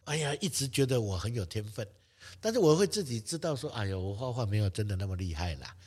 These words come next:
啊，所以呢，我就一直对这个画画这件事情有一种苦恼，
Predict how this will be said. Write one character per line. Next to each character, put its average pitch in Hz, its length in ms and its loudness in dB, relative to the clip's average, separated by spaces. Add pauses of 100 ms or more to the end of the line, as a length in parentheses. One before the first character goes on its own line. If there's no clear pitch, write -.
(380)
啊， - 80 0
所 113 240 2
以 110 80 4
呢， 95 200 0
我 85 180 -2
就 104 260 -2
一 - 80 -2
直 87 240 -2
对 104 140 -2
这 113 120 -4
个 101 80 0
画 98 300 -2
画 90 340 -6 (240)
这 101 120 -6
件 98 160 -2
事 92 160 0
情 85 200 -8 (360)
有 110 100 0
一 127 40 2
种 101 200 0
苦 101 320 -4
恼， 98 260 -6